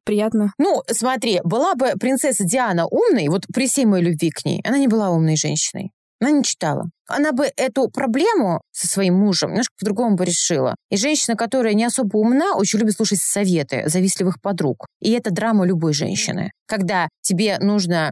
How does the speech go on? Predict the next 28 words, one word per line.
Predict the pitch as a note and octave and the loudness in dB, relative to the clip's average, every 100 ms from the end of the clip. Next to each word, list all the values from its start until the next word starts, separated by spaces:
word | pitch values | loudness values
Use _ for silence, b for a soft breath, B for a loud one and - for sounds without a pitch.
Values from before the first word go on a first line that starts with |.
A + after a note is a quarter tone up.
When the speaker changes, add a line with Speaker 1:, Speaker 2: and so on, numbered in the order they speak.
| - | -6
Speaker 2:
обязательно | D3+ E3+ G#3+ G3 E3 D#3+ D3 - | -6 -4 -2 -2 -2 0 -2 -6
споткнуться, | - - G#3 - A#3 D#4+ - | -8 -6 -4 0 0 0 0
два | E3 F#3 | -2 0
раза | F3+ F3+ F3 | 0 0 0
стукнуться | - F3 F3 - | -2 -2 -2 0
головой, | D#3 D#3+ E3 F3+ D4 A#3 | 0 0 0 0 2 0
и | |
только | F3+ F3 D#3+ | -2 -2 -2
там | D3 | 0
на | D3+ F3+ | 0 -2
пятый | G#3+ F#3+ F3+ | -4 -4 -2
раз, | A3 C#4 - | -2 -4 -4
может | B3 C#4 E4 D#4+ G#3 F#3 | -2 2 2 2 2 0
быть, | F#3+ C#4 | 0 0
сделать | G3 G#3 F#3 | 0 0 0
выводы. | E3 C#3+ D3 | 0 0 -2
Ещё | D#3+ G3 | -2 0
не | G3 | 0
факт, | G#3 F#3+ | 0 -4
что | - | -4
правильные. | F3+ D#3+ C#3+ C#3 F3 - - - | -4 -2 -2 -4 -6 -8 -10 -6
Вот | G3+ | -2
это | E4+ A3 | 0 2
был | F#3 | 2
минус. | E3+ D3 D3 - - _ _ | 2 2 -2 -8 -12 _ _
Им | A#3+ A#3+ | 0 2
дают | A#3 A#3 A#3 | 2 0 0
образование. | F3+ F#3 F3+ E3 E3+ E3 E3 F3 | -2 0 0 2 2 2 0 -2